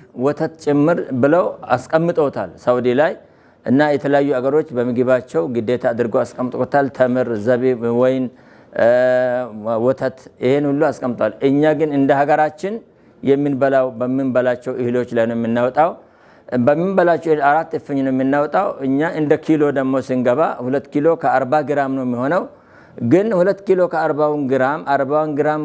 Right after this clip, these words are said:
ከመስራት ሁለት ኪሎ ተኩል እያደረግን ያው እዚህ እንዲወጣ እያዘዝን ነው። ሁለት ኪሎ ትክክለኛው ሚዛኑ ሁለት ኪሎ ከአርባ ግራም ነው። ሁለት ኪሎ ተኩል እየወጣ ነው። በዚህ መልኩ እናወጣለን። እናወጣና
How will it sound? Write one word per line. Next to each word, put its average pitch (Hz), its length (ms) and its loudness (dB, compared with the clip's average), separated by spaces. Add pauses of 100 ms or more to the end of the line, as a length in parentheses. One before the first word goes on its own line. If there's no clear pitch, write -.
ከመስራት 147 640 0 (540)
ሁለት 165 200 4
ኪሎ 160 200 0
ተኩል 151 400 -6
እያደረግን 135 600 0 (100)
ያው 123 220 2
እዚህ 120 400 -2
እንዲወጣ 123 460 0 (120)
እያዘዝን 120 580 0
ነው። 101 160 -4
ሁለት 117 300 -2
ኪሎ 135 260 0
ትክክለኛው 131 720 -2 (100)
ሚዛኑ 135 420 2
ሁለት 180 260 -4
ኪሎ 180 260 0
ከአርባ 131 280 0 (240)
ግራም 120 340 0
ነው። 185 140 0 (540)
ሁለት 135 300 0
ኪሎ 135 220 2 (600)
ተኩል 123 300 -2
እየወጣ 120 300 2 (120)
ነው። 180 120 -4 (440)
በዚህ 135 280 0
መልኩ 139 260 0
እናወጣለን። 131 640 0 (420)
እናወጣና 143 720 2